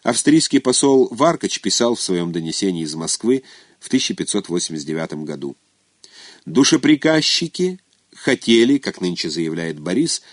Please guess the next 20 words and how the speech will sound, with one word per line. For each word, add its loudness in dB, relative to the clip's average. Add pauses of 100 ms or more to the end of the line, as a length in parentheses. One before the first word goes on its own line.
(240)
тайно 4
сговориться 0
с 0
Польшей 2
и -6
включить -2
Россию 2
в 2
её 6
состав. -4 (1300)
Вообще 2
имеются 2
основательные 0
подозрения, 2 (580)
что -4
всё 2
это 0
вовсе -2
не 0
выдумки». -4